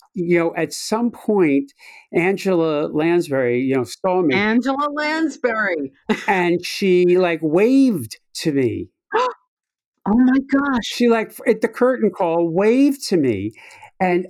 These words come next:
Speaker 1: I, you know, all at once I was elated, I was shy, I was like, "What does that mean?"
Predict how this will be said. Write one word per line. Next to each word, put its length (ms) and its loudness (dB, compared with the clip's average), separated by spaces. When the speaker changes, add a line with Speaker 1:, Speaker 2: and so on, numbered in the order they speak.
Speaker 1:
I, 800 0
you 160 0
know, 100 0
all 220 0
at 80 0
once 240 0
I 60 0
was 180 -4
elated, 500 0
I 120 -2
was 120 -4
shy, 480 0
I 60 0
was 120 -4
like, 140 -4
"What 120 0
does 100 -4
that 180 -2
mean?" 260 0